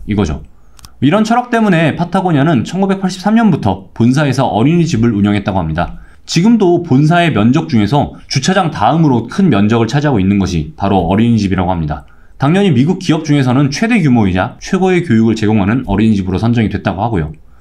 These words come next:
팔 주에서 만 구 세까지의 아이들 백이십 명이 부모님과 함께 출근해서 놀고 배우고 이런 아웃도어 활동을 한다고 합니다.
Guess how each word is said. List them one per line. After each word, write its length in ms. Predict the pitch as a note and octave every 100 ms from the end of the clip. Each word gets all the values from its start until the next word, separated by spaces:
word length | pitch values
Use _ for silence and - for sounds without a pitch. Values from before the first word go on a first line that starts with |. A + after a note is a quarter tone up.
| -
팔 220 | G3 F#3+
주에서 480 | G#3 G3 C#3+ C3+ F#2
만 200 | G#2 A2+
구 120 | A#2+
세까지의 420 | C#3+ D3 B2 B2
아이들 440 | G#2 G2 G2+ A2+ -
백이십 320 | A2+ B2 B2+
명이 380 | G#2+ G#2 G#2 -
부모님과 440 | C#3 F3+ E3+ D#3
함께 220 | D3+ D#3
출근해서 580 | D3+ E3 D#3+ A#2 A#2+ C3
놀고 600 | G2+ G2+ G2 D3 G3 -
배우고 540 | - A2 C3 G2+ D2+ -
이런 180 | F#2+ F#2+
아웃도어 420 | G2+ C3 C3 A2
활동을 320 | A2 A2+ F#2+
한다고 220 | A#2 G#2+
합니다. 380 | G2 G2 D2+ -